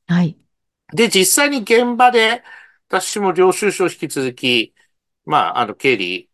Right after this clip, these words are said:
Speaker 2: 受託している都合上、その領収書をお預かりするんですけれども、やはり、あ、入ってないなっていうところもあったり、ごめん、ちゃんと見る。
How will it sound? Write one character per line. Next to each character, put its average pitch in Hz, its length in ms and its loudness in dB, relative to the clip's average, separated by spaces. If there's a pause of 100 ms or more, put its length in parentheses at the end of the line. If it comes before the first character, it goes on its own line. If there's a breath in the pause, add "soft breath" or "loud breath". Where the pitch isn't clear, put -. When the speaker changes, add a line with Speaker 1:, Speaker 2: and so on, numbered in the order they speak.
(120)
Speaker 2:
受 120 220 -10
託 117 260 -4
し - 140 -4
て 117 80 -2
い 101 40 -4
る 104 100 -6
都 110 200 -4
合 104 240 0
上、 101 240 2
そ 104 220 -2
の 95 200 -4
領 117 160 2
収 - 160 -2
書 117 200 -4
を 95 100 -4
お 107 160 2
預 113 200 -6
か 123 100 -2
り 113 80 -6
す - 180 0
る 131 120 0
ん 127 60 -10
で - 80 -10
す - 120 -12
け 120 80 -2
れ 101 80 -2
ど 123 100 -2
も、 185 380 0 (1040)
や 196 100 2
は 247 140 2
り、 151 280 -4 (1080)
あ、 110 280 2
入 - 280 -4
っ - 40 -4
て 113 200 -4
な 113 160 2
い 92 60 -4
な 98 120 0
っ - 80 -12
て - 120 -6
い 101 60 0
う 95 40 -4
と - 100 -6
こ 104 100 0
ろ 95 80 0
も 104 100 0
あ 110 40 2
っ - 100 -4
た 95 120 -4
り、 85 220 -8
ご 135 220 0
め 208 180 2
ん、 170 60 -8
ち - 100 -4
ゃ 180 60 0
ん 165 80 -6
と 170 100 -6
見 151 100 -4
る。 - 200 -10